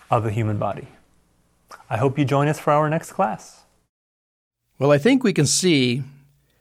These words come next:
Speaker 2: that as we focus on the body, its systems and its organs, and, you know, the power of the immune system, it's kinda like a farmer.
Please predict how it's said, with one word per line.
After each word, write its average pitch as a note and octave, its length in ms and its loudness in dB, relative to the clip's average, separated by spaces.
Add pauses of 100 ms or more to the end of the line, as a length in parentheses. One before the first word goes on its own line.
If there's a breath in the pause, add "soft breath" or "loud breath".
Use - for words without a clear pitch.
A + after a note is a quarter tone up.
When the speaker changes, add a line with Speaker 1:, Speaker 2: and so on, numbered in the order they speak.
(140)
Speaker 2:
that C3+ 160 0
as A#2 140 0
we B2+ 100 2
focus F3+ 540 0
on B2 680 2 (540 soft breath)
the C3+ 80 -2
body, C3+ 680 0 (540)
its - 180 -8
systems C#3 720 -2
and B2+ 120 -2
its B2 180 -4
organs, C3 540 0
and, A#2+ 260 -2 (1000)
you B2 160 -2
know, B2 120 -2
the A#2 120 -4
power C#3 400 2
of A#2+ 100 -2
the B2 120 0
immune C#3 380 2
system, A#2+ 600 -4 (200 soft breath)
it's - 120 -6
kinda D4 280 0
like G3+ 180 2
a C3 60 -2
farmer. A#2+ 580 0